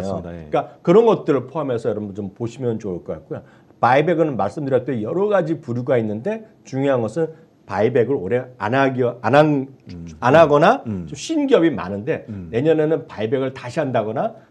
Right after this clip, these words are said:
Speaker 1: 음.
Speaker 2: 배당을 다시 늘리겠다는 친구들이 많이 있을 거다.
Speaker 1: 음, 음, 음.
Speaker 2: 아까 이제 우리 제이디 님이 말씀하신 피케이더블유라는 거가 이티에프가 되겠고요.
Speaker 1: 음, 음.
Speaker 2: 근데 거래가 많진 않아요, 저게요.
Speaker 1: 그러니까
Speaker 2: 예.
Speaker 1: 제가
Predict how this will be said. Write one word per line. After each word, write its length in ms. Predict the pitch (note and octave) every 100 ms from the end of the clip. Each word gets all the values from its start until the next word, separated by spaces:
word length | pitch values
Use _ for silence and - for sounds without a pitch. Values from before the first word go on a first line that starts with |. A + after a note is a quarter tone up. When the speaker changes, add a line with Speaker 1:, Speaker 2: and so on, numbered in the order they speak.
| -
Speaker 1:
음. 60 |
Speaker 2:
배당을 300 | G#2 B2+ C#3
다시 300 | C#3 - -
늘리겠다는 800 | A#2 A#2 D3 C#3+ - C3 B2 C3 -
친구들이 500 | - B2+ A2+ C3 -
많이 440 | F#2 E2+ D#2+ G#2
있을 280 | D3 - - B2
거다. 400 | G2+ D#2+ E2 F2+
Speaker 1:
음, 40 |
음, 40 | G#2+
음. 260 | G#2+ F2 F2
Speaker 2:
아까 260 | A2+ E3
이제 320 | C#3 C3 A2+ -
우리 300 | - C3+ B2
제이디 320 | B2 A#2+ A#2+ B2
님이 180 | B2+
말씀하신 560 | A#2+ G2 - A2+ G2+ C3+
피케이더블유라는 880 | - G#3 - E3 A#2 G2+ A#2 A2+ G#2
거가 260 | F#2+ B2+ - - _
이티에프가 680 | C#3+ E3 - F3+ - D3 C3+
되겠고요. 420 | G2+ E2+ E2 - E3
Speaker 1:
음, 100 | G2+
음. 60 | G#2+ F2
Speaker 2:
근데 140 | E3+
거래가 340 | - C3+ F3+ F#3
많진 460 | G#2+ F#2+ D3+ D#3
않아요, 240 | B2+ A2+ A#2
저게요. 480 | G#2 G2 C3 C#4 -
Speaker 1:
그러니까 240 | A3 G#3+
Speaker 2:
예. 60 | G#3+
Speaker 1:
제가 460 | E3+ C#3 G3 F#3+